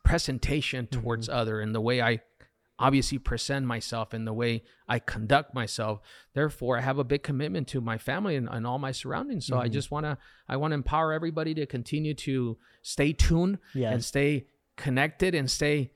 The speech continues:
Speaker 1: committed to the growth together.
Speaker 2: Yes.
Speaker 1: Because we're growing together.
Speaker 2: Absolutely. And I wanna add to that. It's, it's very empowering when you accept the responsibility of being a leader.
Speaker 1: Yes.
Speaker 2: You know, and I think 'cause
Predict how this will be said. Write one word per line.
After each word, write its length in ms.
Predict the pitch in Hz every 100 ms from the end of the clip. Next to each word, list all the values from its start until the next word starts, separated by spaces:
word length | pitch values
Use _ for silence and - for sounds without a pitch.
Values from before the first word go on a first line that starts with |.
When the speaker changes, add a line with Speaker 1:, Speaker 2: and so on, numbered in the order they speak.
| _ -
Speaker 1:
committed 420 | 123 135 151 147
to 120 | -
the 100 | 127
growth 520 | 113 110 123 139 - - -
together. 580 | 107 110 127 107 90 -
Speaker 2:
Yes. 280 | 123 107 101
Speaker 1:
Because 260 | 120 123
we're 120 | 123 131
growing 360 | 131 143 135
together. 480 | - 117 117 95 -
Speaker 2:
Absolutely. 540 | 123 120 - 113 101 104 -
And 100 | 151
I 60 | 156
wanna 200 | 175 165
add 240 | 131 131 -
to 60 |
that. 200 | 120 113
It's, 280 | 113 - - _ _ _ _ _
it's 160 | 160 127
very 260 | 165 214 170
empowering 720 | 127 - 139 131 117 107 117 - _ -
when 120 | 131
you 80 | 131
accept 260 | 123 156 -
the 40 |
responsibility 680 | 131 - 127 123 120 123 131
of 100 | 117
being 160 | 117 113
a 60 |
leader. 400 | 104 107 98 90 - _ _ _
Speaker 1:
Yes. 340 | 123 117 110 -
Speaker 2:
You 80 | 117
know, 140 | 113
and 160 | 131 135
I 60 | 127
think 340 | 143 139 - -
'cause 160 | 131